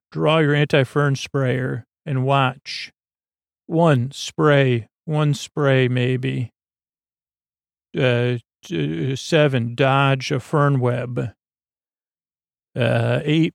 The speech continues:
pull up your coat. Uh, if you're a frog, w-, oh, if you, before you go in frog mode, pull up your cloak or your coat. Uh, nine, enter frog mode. Ten, dodge the leg of the giant frog mother. I mean, fern mother, excuse me, frog woman.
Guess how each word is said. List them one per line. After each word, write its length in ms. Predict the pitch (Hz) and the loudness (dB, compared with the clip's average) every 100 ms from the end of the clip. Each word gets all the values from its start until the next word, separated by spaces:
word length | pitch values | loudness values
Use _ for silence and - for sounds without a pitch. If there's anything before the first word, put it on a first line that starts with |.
| _ | _
pull 220 | 180 165 | -2 0
up 160 | 165 160 | 0 0
your 100 | 131 - | -2 2
coat. 540 | 156 143 120 - - | 4 4 0 -6 -4
Uh, 300 | 131 131 131 | -2 0 0
if 180 | 139 123 | 0 0
you're 200 | 143 127 | 2 2
a 60 | 120 | 0
frog, 440 | - 139 135 131 | 0 2 2 2
w-, 400 | 131 143 165 151 | -2 -6 -6 -4
oh, 240 | 160 139 127 | 2 2 2
if 220 | 135 165 | -2 -2
you, 80 | 160 | -6
before 420 | 135 139 190 185 | -2 -2 2 4
you 120 | 165 | 4
go 120 | 160 | 4
in 60 | 156 | 0
frog 380 | - 156 151 147 | 0 2 2 2
mode, 240 | 147 151 - | 2 0 0
pull 140 | - 151 | 0 2
up 180 | 147 147 | 2 0
your 120 | 135 | -2
cloak 480 | - 147 143 143 135 | 0 0 2 0 -2
or 20 | |
your 140 | 127 | -4
coat. 520 | - 156 127 135 - | 0 2 2 -2 -6
Uh, 280 | 151 139 135 117 _ _ _ _ _ _ _ _ _ | -6 -2 -4 -6 _ _ _ _ _ _ _ _ _
nine, 540 | 165 143 143 135 120 165 | -2 0 2 2 0 -2
enter 340 | 160 151 160 | -2 -2 -2
frog 460 | - 160 147 143 127 | 0 2 4 2 0
mode. 580 | 127 127 123 127 135 - _ _ _ _ _ _ _ _ _ _ _ _ - | -2 -2 -4 -4 -6 -8 _ _ _ _ _ _ _ _ _ _ _ _ -4
Ten, 560 | 165 156 135 135 139 | 0 2 0 -4 -4
dodge 500 | 135 151 151 156 - | 0 2 2 0 -4
the 140 | 151 135 | -4 0
leg 400 | 139 139 139 135 | 2 4 4 2
of 100 | 123 | -2
the 100 | 127 | -2
giant 440 | 135 135 139 147 | 2 4 2 0
frog 420 | - 143 139 135 | 0 2 4 2
mother. 560 | 127 127 120 139 139 143 | 2 0 0 -2 -4 -2
I 80 | 151 | 2
mean, 260 | 143 135 139 | 4 4 0
fern 360 | - 175 165 | 2 4 6
mother, 380 | 135 127 131 139 | 4 2 0 -4
excuse 420 | 127 - 165 151 | -4 -4 -2 0
me, 100 | 131 | -2
frog 440 | 110 135 120 135 123 | -2 -2 -2 -4 -6
woman. 640 | 143 151 135 127 127 | -10 -6 -2 -2 -2